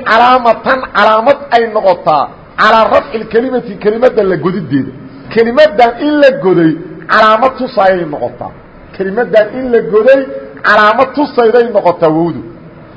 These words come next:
Fii mawdicayni laba meeloodayna calaamad ku noqotaa. Laba meelood ayay calaamad ugu noqotaahoo labadaas meelood markii wow lagu arko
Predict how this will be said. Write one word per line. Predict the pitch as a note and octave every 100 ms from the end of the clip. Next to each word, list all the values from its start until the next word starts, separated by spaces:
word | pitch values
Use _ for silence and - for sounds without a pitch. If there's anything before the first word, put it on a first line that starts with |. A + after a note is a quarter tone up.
| - -
Fii | C#4+ D4+
mawdicayni | C4+ C4 B3 A#3 - B3+ C#4+ D4 C4+ F#3 - -
laba | D#3 G3+ C4
meeloodayna | C4 A3 F#3+ G3 F#3+ E3+
calaamad | - D#3 D#3 D#3+ -
ku | D#3
noqotaa. | B2+ A#2+ - G2+ - - - -
Laba | C#3+ G3 B3
meelood | B3 A3 G#3 G#3 A#3+ B3+ B3+ - - -
ayay | A#3 A#3+
calaamad | A3 G#3 G#3+ B3+ C4
ugu | A#3 A#3+
noqotaahoo | A3+ G#3 G#3 G#3 G3+ C4 G#3+ C3 - -
labadaas | G#3+ C#4+ B3+ - G3
meelood | G3+ G#3+
markii | A3+ - G#3+
wow | A3 B3+ A#3+
lagu | A#3+ -
arko | G#3+ - D#3